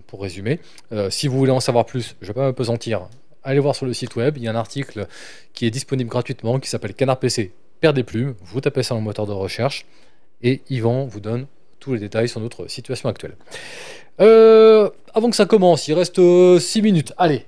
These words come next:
on va en profiter. Séquence marchand de tapis, parce que j'aime bien. Canard P C, en ce moment, en kiosque, qu'est-ce qu'on a ?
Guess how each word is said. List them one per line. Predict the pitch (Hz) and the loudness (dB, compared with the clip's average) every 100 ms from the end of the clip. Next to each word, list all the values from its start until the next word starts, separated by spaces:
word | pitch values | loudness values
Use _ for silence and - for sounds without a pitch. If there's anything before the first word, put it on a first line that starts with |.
| - - - | -18 -20 -10
on | 139 | -6
va | |
en | 147 | -6
profiter. | 156 147 120 160 170 165 | -6 -8 0 2 2 0
Séquence | - 165 160 - | -6 -2 -2 0
marchand | 160 170 | 0 0
de | 151 | 0
tapis, | 135 190 | 0 -2
parce | 113 - | -6 -6
que | 113 | -6
j'aime | 98 | -4
bien. | 101 175 - - - - - - - - - - - - - - - | 2 2 0 -14 -20 -20 -20 -6 -2 -2 -4 -16 -18 -20 -20 -20 0
Canard | 202 226 - | 2 4 2
P | 214 | 0
C, | 214 196 135 | 4 2 2
en | 165 | -4
ce | 170 208 | -2 2
moment, | 196 180 143 190 | 4 4 4 0
en | 196 | 0
kiosque, | 220 180 - 127 | 4 4 4 -4
qu'est-ce | - 202 - | -2 -4 -2
qu'on | 208 180 | 2 6
a ? | 165 120 | 6 4